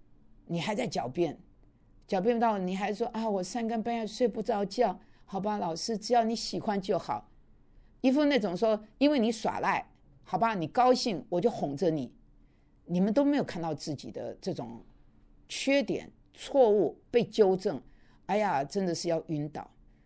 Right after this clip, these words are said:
所以呢，这些人是什么人？这些人是不受教的人。根据今天提摩太凯勒牧师引用箴言讲的，哎呀，你是弃绝管教，你是轻看你自己，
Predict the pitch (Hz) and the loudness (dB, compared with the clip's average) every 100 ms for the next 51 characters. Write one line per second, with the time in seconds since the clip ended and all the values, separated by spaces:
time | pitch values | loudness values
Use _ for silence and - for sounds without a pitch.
0 | _ - 202 196 170 165 185 - _ - | _ 0 2 2 0 -4 -8 -14 _ -20
1 | - 240 - 208 156 139 - 160 - 120 | 2 4 8 6 6 2 -4 -4 -4 -6
2 | 127 123 131 - 180 190 135 131 165 127 | -6 -8 -10 -4 -2 0 -2 -4 -4 -6
3 | - _ _ _ - 185 - 262 196 - | -10 _ _ _ -6 -6 0 2 2 0
4 | - 143 120 113 95 120 - - 196 202 | -2 -2 -4 -10 -12 -14 -20 -6 -4 -2
5 | 180 190 185 180 165 - 156 175 175 151 | -4 -4 -4 -4 -6 -10 -8 -6 -6 -6
6 | 135 156 151 156 131 147 143 135 180 160 | -8 -6 -6 -8 -8 -8 -8 -4 -4 -4
7 | 131 143 160 - 120 - - - - - | -6 -10 -12 -12 -14 -16 -20 -20 -20 -6
8 | 160 175 180 170 156 139 139 208 185 - | 0 4 4 4 2 0 -4 -6 -6 0
9 | 294 208 170 147 151 120 135 190 175 139 | 2 2 2 0 0 -6 2 4 6 4
10 | 135 139 208 - 262 240 226 247 165 135 | -2 -6 -6 -4 -2 -2 0 -2 -2 -4
11 | 131 202 151 - 147 131 135 143 120 | -6 -4 -4 -6 -8 -4 0 0 -2